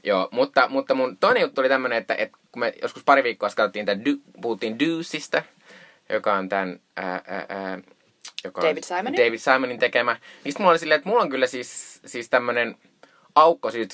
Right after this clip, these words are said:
Speaker 1: siinä, että multa puuttuu tämmösiä monia, tämmösiä isoja, isoja sarjoja, kun puhutaan näistä tämmöisistä Prestige-television, television kultakauden sarjoista, että mä oon kattonut periaatteessa pelkästään Mad Menin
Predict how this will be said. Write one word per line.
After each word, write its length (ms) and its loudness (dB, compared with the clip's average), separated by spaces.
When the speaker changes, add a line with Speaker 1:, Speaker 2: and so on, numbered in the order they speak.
Speaker 1:
siinä, 180 0
että 140 -4
multa 160 2
puuttuu 380 -2
tämmösiä 360 0
monia, 460 0
tämmösiä 380 0
isoja, 360 2
isoja 320 0
sarjoja, 380 0
kun 100 -20
puhutaan 340 0
näistä 200 -6
tämmöisistä 500 -8
Prestige-television, 1120 -2
television 400 0
kultakauden 540 -2
sarjoista, 540 -2
että 180 -8
mä 60 6
oon 60 4
kattonut 260 0
periaatteessa 320 0
pelkästään 480 2
Mad 300 -2
Menin 420 -8